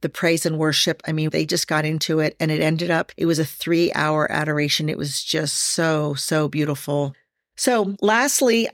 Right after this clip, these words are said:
you can always come and adore Christ in your church while he's still in the tabernacle. I had to go to a funeral recently, and I was the lector, and I got there early, and there was a number of people. Daily Mass had already been over about an hour ago,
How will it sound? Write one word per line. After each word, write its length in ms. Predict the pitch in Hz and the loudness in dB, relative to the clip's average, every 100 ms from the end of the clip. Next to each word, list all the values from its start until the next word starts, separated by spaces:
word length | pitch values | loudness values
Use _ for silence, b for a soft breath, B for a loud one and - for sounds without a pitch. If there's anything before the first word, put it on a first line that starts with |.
| _ - | _ -4
you 160 | 196 214 | 0 2
can 220 | 220 180 | 2 2
always 340 | 160 190 214 | 4 4 2
come 500 | - - 170 160 165 - | -2 -4 -2 0 -2 -2
and 140 | 165 | -4
adore 280 | 160 151 151 | 0 0 0
Christ 440 | - 151 151 - | 0 0 0 0
in 60 | 165 | -2
your 100 | 165 | -2
church 640 | - - 139 - - - | -2 0 2 2 -2 -2
while 160 | 147 151 | 0 0
he's 180 | 156 156 | 2 0
still 220 | - 143 | 0 -2
in 60 | 143 | -2
the 60 | |
tabernacle. 840 | 139 143 147 143 131 135 - 135 - _ _ _ B B B B 156 | -2 -2 0 0 -2 -4 -6 -6 -8 _ _ _ B B B B -2
I 320 | 160 160 156 180 | 0 2 0 0
had 160 | 190 | 0
to 60 | 185 | 2
go 140 | 185 | 2
to 180 | 175 170 | 4 4
a 260 | 160 170 - _ | 4 2 -2 _
funeral 560 | - - 226 214 208 196 | -4 2 4 4 4 2
recently, 800 | 202 202 - 185 180 180 180 - | 0 0 0 -2 -2 0 0 -2
and 280 | 160 160 156 | -2 0 0
I 200 | 156 156 | -2 -2
was 180 | 156 | -2
the 100 | - | -2
lector, 680 | 156 165 - - 147 160 - - | 0 0 0 -2 0 0 -4 -6
and 200 | 160 147 | -4 -2
I 80 | |
got 260 | 156 156 151 | 0 -2 0
there 180 | 151 - | -2 0
early, 520 | 214 233 202 156 151 - B B | 2 4 4 2 0 -6 B B
and 160 | 190 190 | 0 2
there 100 | 196 | 4
was 200 | 208 202 | 4 2
a 40 | |
number 360 | 196 160 165 180 | 0 0 0 0
of 160 | 180 - | -2 -4
people. 480 | 170 156 170 175 - | -6 -4 -4 -4 -6
Daily 300 | - 156 160 | 0 2 4
Mass 300 | 165 160 151 | 2 0 0
had 100 | - | 0
already 400 | 156 156 151 151 | 0 2 0 -2
been 340 | 151 151 147 - | -2 -2 -2 0
over 320 | 170 165 156 | 0 0 -2
about 240 | 156 151 | 0 -2
an 80 | 147 | 0
hour 260 | 151 180 180 | 0 2 2
ago, 400 | - 170 170 | 0 0 0